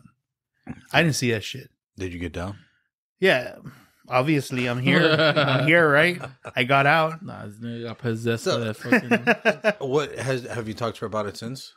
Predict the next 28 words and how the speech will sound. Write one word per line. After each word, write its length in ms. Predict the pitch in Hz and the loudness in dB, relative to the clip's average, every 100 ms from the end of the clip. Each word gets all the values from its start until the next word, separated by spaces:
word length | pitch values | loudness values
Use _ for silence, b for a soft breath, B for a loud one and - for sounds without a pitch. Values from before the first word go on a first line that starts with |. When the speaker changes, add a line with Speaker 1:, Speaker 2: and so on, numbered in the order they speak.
| _ - | _ 2
Speaker 1:
Oh, 100 | 196 | 4
yeah, 160 | 196 | 4
yeah. 200 | 190 185 | 4 2
And 180 | 135 123 | 2 0
she 120 | 143 | -2
still 200 | 127 147 139 | 0 0 0
says 160 | 143 | -2
the 60 | 131 | -2
same 200 | 147 135 | -4 -6
story. 320 | - 165 123 | -8 -10 -10
She, 140 | - 120 | -10 -12
like, 100 | 107 | -12
she, 240 | - - | -18 -16
like, 180 | 117 - _ | -16 -16 _
she's 500 | - - 123 107 110 | -18 -12 -10 -8 -4
like 200 | 104 - _ - | -4 -6 _ -2
Speaker 3:
She 140 | 139 | 2
remembers 380 | 151 147 143 120 | 4 4 2 0
it. 100 | 113 | 0
Speaker 1:
She 100 | - | 2
remembers 320 | 180 214 190 131 | 4 4 2 0
it. 140 | 120 - - - | -2 -10 -20 -12
She 180 | - | -2
remembers 320 | 143 151 151 139 | 2 2 2 -4
it 100 | 131 | -4
to 120 | 139 | -4
a 40 | |
T. 400 | 131 - 139 104 | -4 -4 -4 -4